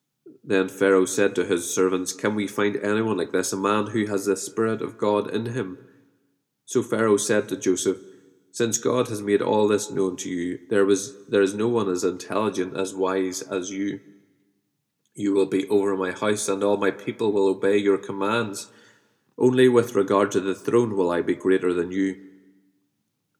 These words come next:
Pharaoh also said to Joseph, "See, I am placing you over all the land of Egypt."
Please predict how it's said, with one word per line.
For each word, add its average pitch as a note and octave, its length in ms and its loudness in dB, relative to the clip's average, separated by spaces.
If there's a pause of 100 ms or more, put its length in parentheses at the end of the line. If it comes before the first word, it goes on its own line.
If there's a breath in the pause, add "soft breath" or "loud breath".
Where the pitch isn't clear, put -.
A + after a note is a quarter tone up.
Pharaoh F#2+ 300 2
also F#2+ 380 2
said F2+ 260 -2
to F#2 60 -6
Joseph, F2+ 420 -2 (480 loud breath)
"See, A#2+ 320 2
I G#2+ 220 -2
am F#2+ 160 0
placing A2 420 -2
you F#2+ 240 -2
over G2+ 380 0
all A2+ 240 2
the A2 100 0
land F#2+ 260 0
of F#2 120 -4
Egypt." - 420 -4